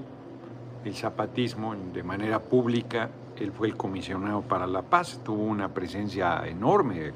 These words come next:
acaparó todos los reflectores junto con el subcomandante Marcos,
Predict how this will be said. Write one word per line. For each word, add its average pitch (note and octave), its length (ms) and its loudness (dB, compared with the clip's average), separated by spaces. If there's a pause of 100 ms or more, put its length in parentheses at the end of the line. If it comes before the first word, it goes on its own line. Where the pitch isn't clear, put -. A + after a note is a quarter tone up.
(260)
acaparó F2 460 -2
todos C3+ 220 6
los G#2+ 160 4
reflectores F#2+ 600 0
junto F#2+ 300 -4
con G2 160 -2
el F2+ 80 -6
subcomandante G#2 720 -4
Marcos, A#2+ 460 2